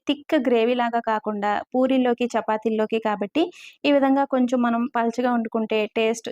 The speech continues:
చాలా బావుంటుంది. ఇందులో నేను, ఆహ్, ఉల్లి, టమాటో, అల్లం, వెల్లుల్లి, ఆహ్, చెక్క, లవంగ మొగ్గలు, కొంచెం కొబ్బరి కూడా వేశాను. వాటన్నింటినీ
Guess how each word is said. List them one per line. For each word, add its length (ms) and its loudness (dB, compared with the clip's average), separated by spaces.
చాలా 340 -2
బావుంటుంది. 680 0
ఇందులో 320 4
నేను, 280 2
ఆహ్, 440 0
ఉల్లి, 360 4
టమాటో, 500 0
అల్లం, 360 0
వెల్లుల్లి, 500 -2
ఆహ్, 300 0
చెక్క, 340 -6
లవంగ 300 0
మొగ్గలు, 460 0
కొంచెం 380 0
కొబ్బరి 360 0
కూడా 220 0
వేశాను. 440 -2
వాటన్నింటినీ 720 0